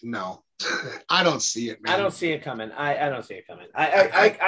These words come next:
Speaker 2: I could see some sort of Halloween three tie-in
Speaker 1: Yeah.
Speaker 2: with something to do with the mask, maybe directly or indirectly. Uh, you know, in, in a crazy world, I could see Tom Atkins show up at the end of the movie,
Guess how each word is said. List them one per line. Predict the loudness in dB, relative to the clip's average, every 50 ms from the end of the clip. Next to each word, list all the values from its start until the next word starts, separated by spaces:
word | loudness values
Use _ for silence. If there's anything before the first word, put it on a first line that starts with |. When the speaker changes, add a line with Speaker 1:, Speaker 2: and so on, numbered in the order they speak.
| 4
Speaker 2:
I | 4
could | 2 0 -6 -6
see | -6 -4 -2 0 0 2 2 0
some | 0 2 2 2 2 0
sort | -4 -6 -2 -2 0 0
of | -2 -2
Halloween | -2 -2 -2 0 0 0 0 0 -2 -2 -4 -6 -6
three | -4 -2 0 0 0 0 0 -2 -4 -8 _ _ _ _ _ _ _ -6
tie-in | 0 2 4 4 6 6 6 4 4 2 -2 -6
Speaker 1:
Yeah. | -10 -12 -14
Speaker 2:
with | -10 -6 -6 -6 -4
something | -4 -4 -4 -4 -4 -4 -4
to | -2 -2
do | 0 -2
with | -2 -2
the | -4 -4
mask, | -2 -2 -2 -2 -2 -4 -6 -4
maybe | -2 0 0 2 2 0 0
directly | -2 -4 -4 -2 0 0 0 2 0 0 0
or | 0 -2 -4
indirectly. | -6 -6 -6 -6 -4 -4 -4 -6 -6 -8 -6 -6 -8 -10 _ _ _ _ _ _ _ 2
Uh, | 4 6 6 6 6 6 4 4 2 0 -4 -10 _
you | -10 -8 -6 -4
know, | -4 -4 -4 -2 0
in, | 0 0 0
in | 0 0 -2 0 0
a | -2
crazy | -4 -6 -4 0 2 4 4 4 2 2 2 2
world, | 4 6 6 8 8 8 8 6 4
I | 2 0 -2
could | -4 -6 -10 -10 -10
see | -10 -8 -8 -8 -4
Tom | 0 2 2 4 4 4
Atkins | 4 2 2 0 -2 -4 -4 -4 -4 -6
show | -4 0 4 6 8 8
up | 8 6 4
at | 0 -6
the | -6 -6 -6
end | -4 -6
of | -6 -6
the | -2
movie, | 2 4 6 6 6 4 2 2 0 -2